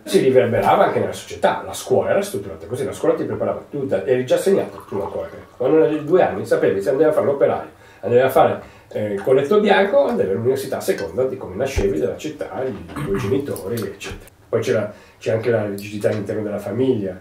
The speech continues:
contratto sessuale, la donna in cucina e l'uomo in fabbrica, insomma. Chi non stava dentro in questo meccanismo disciplinare aveva due alternative, manicomio o il carcere.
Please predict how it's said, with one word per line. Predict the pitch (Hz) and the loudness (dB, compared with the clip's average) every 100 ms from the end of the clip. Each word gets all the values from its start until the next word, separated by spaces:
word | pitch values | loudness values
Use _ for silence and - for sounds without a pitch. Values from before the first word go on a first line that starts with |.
| - | -10
contratto | 95 104 113 113 117 | -8 0 0 0 -2
sessuale, | 120 107 104 123 135 110 101 92 95 98 | -4 -6 0 4 4 4 0 -4 -4 -2
la | 110 | 2
donna | 120 120 | 4 2
in | 117 | 2
cucina | 117 110 131 143 135 | -4 -2 2 6 6
e | 110 104 98 95 95 95 | 4 -2 -8 -6 -6 -6
l'uomo | 104 196 | -2 -2
in | 196 | -2
fabbrica, | - 151 147 104 98 92 90 | 0 2 4 2 -4 -6 -8
insomma. | - 117 110 - - - - - | -2 -2 0 -4 -8 -14 -20 -2
Chi | 226 | 8
non | 214 | 8
stava | 208 180 180 | 10 8 8
dentro | 190 139 123 | 8 4 4
in | |
questo | 127 143 135 | 4 6 4
meccanismo | 117 123 143 135 | 4 2 2 0
disciplinare | 113 117 113 110 87 - 101 143 - - - _ _ _ | -2 -4 -4 -2 -4 -4 -4 -4 -4 -16 -20 _ _ _
aveva | - 143 | 4 4
due | 139 156 | 6 4
alternative, | 143 143 - - 90 143 | 6 4 4 0 -6 -4
manicomio | 147 - 90 - | -4 -2 -4 -4
o | 143 | -4
il | |
carcere. | - - - - | -6 -10 -14 -16